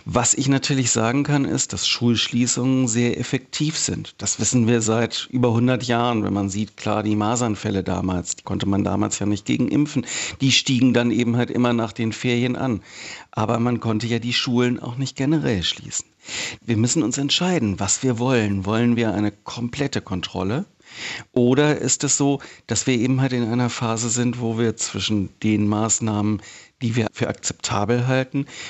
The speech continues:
und denjenigen, die unbedingt notwendig sind, einen Mittelweg finden?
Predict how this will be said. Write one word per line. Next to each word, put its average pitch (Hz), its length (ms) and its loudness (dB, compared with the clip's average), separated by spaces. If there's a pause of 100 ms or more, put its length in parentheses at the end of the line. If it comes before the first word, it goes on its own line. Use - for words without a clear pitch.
und 120 220 0
denjenigen, 123 560 4
die 117 100 0
unbedingt 120 840 0
notwendig 101 680 0
sind, 117 320 0 (340)
einen 120 640 2
Mittelweg 113 600 0
finden? 92 500 -10